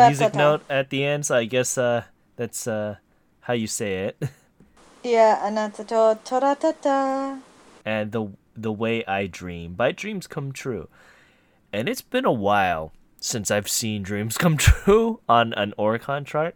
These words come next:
Speaker 1: I don't think we have yet for this
Speaker 2: We have
Speaker 1: year.
Speaker 2: not. We have not for this year, and I was surprised to see them on there.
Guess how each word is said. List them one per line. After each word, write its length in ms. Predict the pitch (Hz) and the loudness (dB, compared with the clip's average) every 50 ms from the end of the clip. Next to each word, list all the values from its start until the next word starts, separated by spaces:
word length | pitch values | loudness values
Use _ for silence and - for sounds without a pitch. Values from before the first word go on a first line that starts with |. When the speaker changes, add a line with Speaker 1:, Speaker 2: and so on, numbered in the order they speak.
| _ - | _ -2
Speaker 1:
I 80 | 117 | 0
don't 180 | 123 160 202 208 | 2 2 2 2
think 220 | - 196 160 - | 0 -6 -4 -2
we 140 | 151 131 120 | -2 -2 -4
have 440 | 110 - - - - 127 131 117 101 | -4 -8 -14 -4 -2 -2 -2 -2 -4
yet 520 | 95 90 90 82 76 - - _ - - _ _ - _ _ _ _ _ _ _ _ _ - | -8 -8 -6 -6 -6 -8 -10 _ -20 -20 _ _ -20 _ _ _ _ _ _ _ _ _ -10
for 160 | - - - | -6 -6 -4
this 120 | 190 208 233 | -2 0 0
Speaker 2:
We 140 | 240 233 | 0 2
have 160 | 214 220 214 202 | 2 2 0 0
Speaker 1:
year. 80 | - 190 | 0 -2
Speaker 2:
not. 520 | 190 175 170 170 - - - - - - - - | -2 -2 -2 -4 -6 -10 -14 -16 -16 -16 -16 -12
We 200 | 214 208 214 208 | -8 -6 -4 -2
have 160 | 196 214 190 208 | -2 -2 0 2
not 200 | 202 190 - - | 2 2 0 0
for 120 | - 226 | -4 -2
this 260 | 208 208 202 202 - | 0 0 -2 -2 -4
year, 180 | 214 208 202 202 | -2 2 2 4
and 80 | 190 | 4
I 160 | 170 160 180 185 | 4 4 4 4
was 160 | 202 226 220 | 4 2 0
surprised 560 | - - 294 - - 220 208 208 208 202 - | -2 -4 -4 0 2 2 4 4 2 -2 -6
to 40 | - | -12
see 240 | - - - 202 185 | -14 -10 -6 -4 -4
them 160 | 180 170 170 | -4 -2 0
on 200 | 165 170 180 185 | 0 0 0 0
there. 220 | 180 165 160 160 | -2 -2 0 0